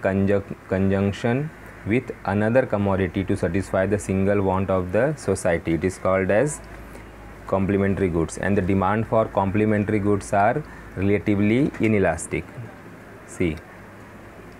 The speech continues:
the demand for complementary goods are relatively inelastic. Yes, for example, a fall in price of mobile handset will increase the demand for sim,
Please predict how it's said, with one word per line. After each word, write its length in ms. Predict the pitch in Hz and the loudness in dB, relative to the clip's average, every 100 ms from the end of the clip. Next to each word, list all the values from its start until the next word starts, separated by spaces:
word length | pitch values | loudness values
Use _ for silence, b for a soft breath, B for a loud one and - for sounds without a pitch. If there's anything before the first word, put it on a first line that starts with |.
| - - - - - - 95 | -18 -18 -20 -18 -18 -8 -2
the 80 | |
demand 420 | 87 95 98 104 101 | 2 2 2 0 2
for 240 | 104 110 | 2 2
complementary 720 | - 92 92 98 98 95 98 | 0 -2 0 0 0 0 0
goods 300 | 98 98 - | 0 0 0
are 200 | 95 120 | 2 2
relatively 800 | - 95 98 98 95 98 123 156 - | 0 -2 -2 2 2 2 0 0 -2
inelastic. 600 | 98 90 78 - 80 78 - - - - - - - - - - 110 | 0 2 0 -2 -10 -10 -16 -20 -20 -20 -20 -20 -20 -20 -20 -6 -2
Yes, 160 | 127 | 0
for 160 | - 98 | 2 2
example, 640 | 95 107 101 101 110 131 - | 2 2 0 2 2 2 0
a 80 | 107 | -4
fall 400 | - 104 110 113 | 2 4 6 4
in 160 | 120 | 2
price 460 | 117 101 98 104 - | 2 2 2 2 2
of 240 | 123 147 - - | 2 2 -2 -8
mobile 580 | 90 95 90 101 104 113 | -2 0 4 4 4 4
handset 520 | 104 95 95 101 113 - - - - - - - - - - - - - - - | 2 0 0 2 0 -2 -18 -20 -20 -20 -20 -20 -20 -20 -20 -20 -20 -20 -18 -4
will 220 | 104 123 151 | 2 4 4
increase 520 | 104 104 98 107 113 107 | 2 2 2 4 4 4
the 160 | 123 | 2
demand 480 | 110 98 98 101 104 | 4 2 2 2 0
for 400 | 110 110 151 160 | 2 4 2 -4
sim, 460 | - - 107 85 | -6 -2 0 0